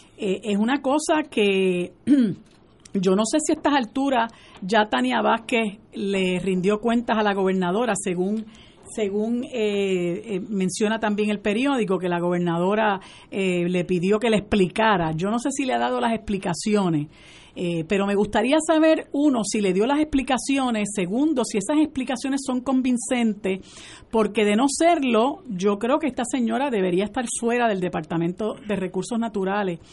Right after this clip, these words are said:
Y no solamente por, por, por esto, que, que son actos, eh,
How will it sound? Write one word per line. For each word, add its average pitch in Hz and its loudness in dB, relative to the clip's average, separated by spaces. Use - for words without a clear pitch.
Y 233 2
no 262 4
solamente 339 2
por, 214 0
por, 196 -2
por 202 0
esto, 233 0
que, 175 0
que 202 -2
son 214 -2
actos, 269 0
eh, 185 2